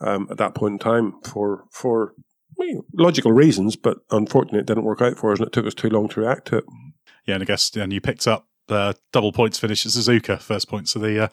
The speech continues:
Speaker 2: of the year. Famously punchy race for, for Eddie Irvine. <laughs> After.
Speaker 1: More, but yeah, punchy, yeah, good, good stuff. But yeah, I mean,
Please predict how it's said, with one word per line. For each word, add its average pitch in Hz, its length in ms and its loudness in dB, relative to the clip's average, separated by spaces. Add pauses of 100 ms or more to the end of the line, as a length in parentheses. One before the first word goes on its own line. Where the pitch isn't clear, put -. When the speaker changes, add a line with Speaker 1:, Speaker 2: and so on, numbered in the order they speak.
(520)
Speaker 2:
of 113 100 0
the 107 80 4
year. 104 180 4
Famously 120 460 0
punchy 123 380 -2
race 110 300 2
for, 92 400 0
for 98 160 -2
Eddie 95 220 -2
Irvine. 92 260 -2
<laughs> 139 720 0
After. 110 420 0
Speaker 1:
More, 131 240 6
but 123 160 2
yeah, 113 140 6
punchy, 117 400 2
yeah, 131 240 4
good, 147 300 0
good 120 140 2
stuff. - 340 -2
But - 140 0
yeah, 262 160 4
I 285 200 4
mean, 180 280 2